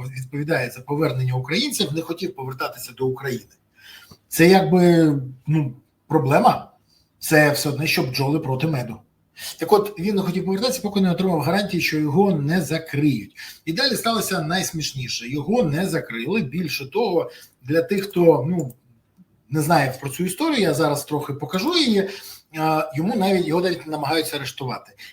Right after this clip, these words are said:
Більше того, а, набу каже:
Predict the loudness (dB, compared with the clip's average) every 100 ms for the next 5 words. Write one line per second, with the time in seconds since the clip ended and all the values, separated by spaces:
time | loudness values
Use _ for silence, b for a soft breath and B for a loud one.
0 | _ -2 2 2 0 -4 -2 0 2 2
1 | 0 -4 _ _ -14 -8 -4 -4 -4 -6
2 | -8 _ _ _ -4 -2 4 4 2 -8
3 | _ _ _ _ _ 0 2 2 -2